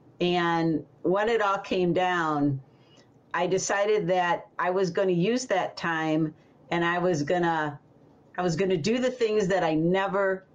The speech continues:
have time to do. And one of the things that I've always, always wanted to do was to learn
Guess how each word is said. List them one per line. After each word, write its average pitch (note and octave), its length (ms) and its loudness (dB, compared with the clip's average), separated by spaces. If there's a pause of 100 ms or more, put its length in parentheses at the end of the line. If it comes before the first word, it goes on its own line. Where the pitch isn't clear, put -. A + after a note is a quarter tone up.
have E3+ 340 0
time E3 380 -2
to D#3+ 120 -2
do. C#3+ 460 0 (560)
And F3+ 220 2
one A3 200 0
of B3+ 100 -2
the B3 60 -2
things G#3 420 -2
that E3+ 180 2
I've D3+ 200 -2 (200)
always, A#3 360 0
always F#3+ 420 0
wanted E3+ 380 0
to D3 80 -2
do E3 220 2
was D3 260 2
to - 140 -4
learn E3 540 0